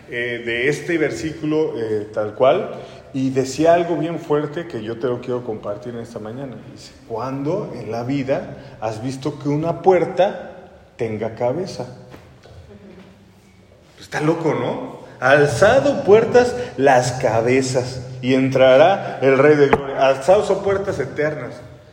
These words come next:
¿No? Alzar las cabezas, ¿como por qué, no? Y justamente la idea que manejaba este predicador es que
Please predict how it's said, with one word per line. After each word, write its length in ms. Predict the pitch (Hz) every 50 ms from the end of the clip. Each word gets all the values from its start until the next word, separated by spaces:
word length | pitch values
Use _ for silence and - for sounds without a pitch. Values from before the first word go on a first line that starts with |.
| _ _ _ _ -
¿No? 120 | 120 120
Alzar 460 | 113 101 - - - - 123 120 127 151
las 180 | 156 156 - -
cabezas, 760 | - 110 101 101 104 113 117 117 - 151 196 - - - - - - - _ _ _ _ _ _ _ -
¿como 260 | 113 110 113 110 -
por 240 | - 110 110 110 -
qué, 300 | - 113 131 151 151 147
no? 120 | 143 - 127 139 156 - - - - - - _ _ _ _ _
Y 340 | - 110 117 117 131 - - -
justamente 580 | 160 165 - - 151 160 160 165 160 - 165
la 120 | 151 139 120
idea 320 | 120 120 131 147 156 151
que 140 | - 143 123
manejaba 440 | 120 120 120 117 117 120 131 135 135
este 200 | - - - 139
predicador 640 | - 131 127 120 117 - - 113 113 120 131 - - - - - - - -
es 160 | 113 110 113
que 180 | - - 139